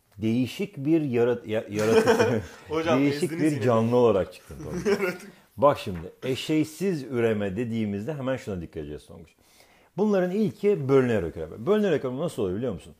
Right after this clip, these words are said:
Speaker 1: Bak, bir tane hücre vardı. Sonra bu hücre bu hale geldi.
Speaker 2: Evet.
Speaker 1: Ondan sonra böyle şuradan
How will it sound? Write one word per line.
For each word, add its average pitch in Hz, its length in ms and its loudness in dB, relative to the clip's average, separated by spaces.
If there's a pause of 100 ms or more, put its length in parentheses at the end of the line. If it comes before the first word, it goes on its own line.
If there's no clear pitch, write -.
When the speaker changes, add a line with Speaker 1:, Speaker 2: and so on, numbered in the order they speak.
(280)
Speaker 1:
Bak, 104 220 -6
bir 196 100 -2
tane 170 240 -2
hücre 143 340 0
vardı. 98 480 0 (320)
Sonra 160 560 -4 (220)
bu 185 240 -2
hücre 156 260 -4 (1000)
bu 180 160 0
hale 135 340 4
geldi. 80 760 -6 (120)
Speaker 2:
Evet. 107 340 -10 (340)
Speaker 1:
Ondan 156 360 0
sonra 165 280 -4
böyle 156 260 0 (1400)
şuradan 139 800 -2